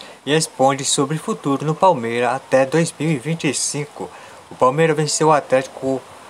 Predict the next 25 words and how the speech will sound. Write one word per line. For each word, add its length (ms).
Paranaense 560
na 100
tarde 300
deste 320
domingo, 540
é, 180
por 240
dois 300
a 100
zero 400
em 100
duelo 440
válido 500
pela 220
vigésima 480
quinta 320
rodada 320
do 160
Campeonato 680
Brasileiro. 560
Essa 260
foi 200
a 40
terceira 460
vitória 460